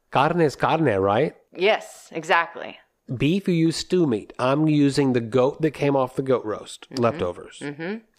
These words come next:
Speaker 1: I know it's got that flavor profile to it, which is not a Mexican flavor profile. So this is gonna be an interesting kind of build.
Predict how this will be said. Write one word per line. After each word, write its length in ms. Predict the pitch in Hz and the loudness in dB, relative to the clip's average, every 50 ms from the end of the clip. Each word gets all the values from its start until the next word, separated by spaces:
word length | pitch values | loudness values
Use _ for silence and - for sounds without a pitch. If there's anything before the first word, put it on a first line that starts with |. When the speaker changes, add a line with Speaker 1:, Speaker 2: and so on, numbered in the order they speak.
| - 120 | 0 0
Speaker 1:
I 40 | 117 | 2
know 240 | 123 135 147 180 226 | 4 4 4 4 4
it's 160 | 269 254 - | 2 0 -4
got 220 | - 247 220 - - | -4 -4 -4 0 0
that 240 | 185 190 180 - - | 0 0 0 0 0
flavor 320 | 180 175 165 165 202 196 | 0 2 2 2 2 0
profile 480 | 196 - 214 214 214 - 214 220 214 214 | 2 0 0 0 0 0 0 0 0 -2
to 220 | - - 226 233 | 0 0 0 0
it, 80 | 226 170 | 2 2
which 200 | 147 139 - - | 0 0 2 0
is 160 | 127 113 120 | -2 0 0
not 460 | 120 113 110 113 110 117 139 147 143 | 0 2 2 2 2 2 2 2 2
a 60 | 151 | 0
Mexican 600 | 147 135 135 143 - - 165 156 - 170 170 170 165 | 2 2 0 0 -2 -4 -6 0 2 2 2 2 0
flavor 320 | - 170 170 175 180 180 | 0 0 2 2 2 0
profile. 720 | 180 - 180 180 180 - 196 190 190 202 208 214 208 190 | 2 2 0 0 2 0 0 2 2 2 0 0 -2 -2
So 180 | - - - 156 | -2 0 2 2
this 180 | 160 185 - - | 2 2 0 0
is 60 | 160 | 0
gonna 180 | 151 156 143 | 2 2 2
be 160 | 135 143 143 131 | 4 4 4 4
an 60 | 127 | 4
interesting 540 | 135 135 131 - 117 - - 135 120 117 110 | 2 2 0 -2 -6 -4 -2 -2 -2 0 0
kind 200 | - 127 123 117 | 0 0 0 0
of 140 | 104 101 | -2 0
build. 400 | 104 123 131 107 98 98 - - | 0 0 0 0 -2 -6 -12 -16